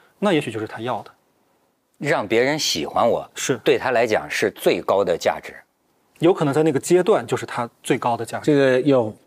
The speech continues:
Speaker 3: 很重要的划分，第一社会关系跟第二社会关系。
Speaker 2: 哦。
Speaker 3: 第一社会关系就是家人、伦理关系，第二社会关系是这个家人以外的社会关系。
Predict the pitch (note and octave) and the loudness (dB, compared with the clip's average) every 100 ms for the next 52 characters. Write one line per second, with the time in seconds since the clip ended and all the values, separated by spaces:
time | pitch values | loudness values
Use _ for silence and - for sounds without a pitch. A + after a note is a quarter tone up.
0 | _ _ _ - - G2+ G2 F#2 - D#3 | _ _ _ -16 -4 -2 -2 -2 2 4
1 | C3 A2 G2+ - F2+ F2+ A2 G#2 G#2 - | 4 2 -2 -4 -6 -4 -4 -4 -6 -2
2 | D3+ C3 C3+ D3 C#3+ C#3+ - C3 A2+ G#2 | 0 0 -2 2 4 4 2 0 2 0
3 | - A2 G#2 G2+ - G2+ F#2 A#2 A#2+ A2+ | 0 -4 -4 -10 -8 -8 -4 -2 0 0
4 | F2 E2+ E2 D#2 - D2 - - _ F2+ | -2 -14 -16 -16 -14 -16 -16 -20 _ 0
5 | G2+ B2 C#3+ - - D3+ D#3 C#3+ D3+ C3 | 2 2 -2 -14 2 4 4 4 2 4
6 | B2 B2 B2 A#2 G#2+ A2 G2+ F#2 - B2+ | 2 2 0 -2 -6 -8 -8 -4 0 2
7 | A#2+ D#2 C#2 - _ _ _ G#2 A2+ D3 | 0 -4 -12 -20 _ _ _ 2 4 4
8 | C3+ E2 F2 E2+ - - _ _ _ _ | 2 -2 -8 -8 -12 -20 _ _ _ _
9 | D3+ D3+ A#2 B2+ A#2 A2 A2+ A2 A2 G2+ | 2 4 2 2 2 0 -2 -4 -6 -10
10 | F#2+ F2+ _ _ - G#2+ G2 - C3 B2+ | -12 -14 _ _ -6 -4 -6 -2 2 2
11 | A#2+ A#2+ F2+ D#2 G2 D#3 A2+ - - - | 2 0 -2 -4 0 2 0 -6 -18 -20
12 | D2 - - - | -20 -20 -20 -20